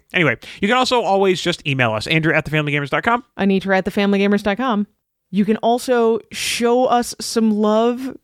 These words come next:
Speaker 2: by getting some Family Gamers merch or Play Games with Your Kids merch.
Speaker 1: Mm-hmm. We have t-shirts, hoodies, and mugs and more at the family gamers dot com forward slash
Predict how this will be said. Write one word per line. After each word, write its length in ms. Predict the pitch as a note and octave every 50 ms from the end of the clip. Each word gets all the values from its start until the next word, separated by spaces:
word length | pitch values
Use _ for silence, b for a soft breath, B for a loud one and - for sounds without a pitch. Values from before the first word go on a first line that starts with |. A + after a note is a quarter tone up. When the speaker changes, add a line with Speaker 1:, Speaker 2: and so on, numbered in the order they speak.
| _ _ _ _ _
Speaker 2:
by 260 | - A3 G#3+ G3+ G3+ F#3+
getting 280 | G#3 A3 G#3+ G#3+ G#3+
some 220 | G#3 - A3 G#3+ G#3
Family 420 | - - - A3 G#3+ G#3+ G#3+ G#3+
Gamers 400 | G3+ G3+ G3 G3+ G#3 G#3 G3 - - -
merch 600 | - F#3+ F#3+ G#3 B3+ D4 - - - - - - - _ _ _ -
or 380 | F#3+ F#3 F3+ F3+ F3 F3 - - _
Play 280 | - - - F#3+ F#3+ G#3
Games 280 | G3 G#3 G#3+ G#3+ G3 F#3+
with 120 | G3 F#3
Your 100 | F#3+ F#3
Kids 380 | - - G#3+ G#3 G#3 G3 - - _
merch. 440 | - G#3+ A3+ A#3 - - - - - _ _ -
Speaker 1:
Mm-hmm. 180 | A#2 G#2+ B2 A3 - _ _ _ -
We 80 | B2+ A#2
have 80 | A2
t-shirts, 400 | - C#3 C3 - C#3 C#3 - -
hoodies, 400 | - - D3+ D3 D#3+ D#3 D3+ - -
and 200 | B2 A#2 A2+ A#2+
mugs 320 | D3+ F#3 G3 G3 F3+ -
and 180 | - F#3 F#3 F3+
more 320 | E3+ F3 F#3+ E3+ C#3 A#2+ -
at 180 | - B2 -
the 80 | - -
family 220 | D3 C3+ C3+ C#3
gamers 200 | C3 C#3 C3 C3+
dot 120 | B2+ C3+ -
com 180 | - - -
forward 220 | - - - D3+ -
slash 280 | - - G3+ - -